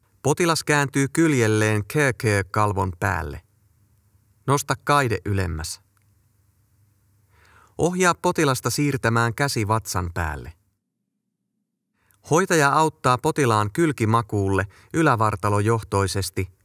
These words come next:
rullaten. Neuvotaan tarttumaan kädellä kaiteesta – josta potilas vetää itseään ylöspäin. Tarvittaessa vuodetta voidaan kallistaa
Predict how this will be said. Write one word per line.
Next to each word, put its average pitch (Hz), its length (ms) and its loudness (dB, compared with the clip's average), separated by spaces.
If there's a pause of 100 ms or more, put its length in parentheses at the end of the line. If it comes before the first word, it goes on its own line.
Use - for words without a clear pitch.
(120)
rullaten. 90 640 0 (1300)
Neuvotaan 156 540 0
tarttumaan 131 640 0
kädellä 143 420 0
kaiteesta – 120 720 0 (420)
josta 131 300 -2
potilas 151 460 0
vetää 117 360 0
itseään 98 520 0
ylöspäin. 82 640 -4 (1200)
Tarvittaessa 160 680 0
vuodetta 147 440 0
voidaan 120 360 2
kallistaa 107 680 0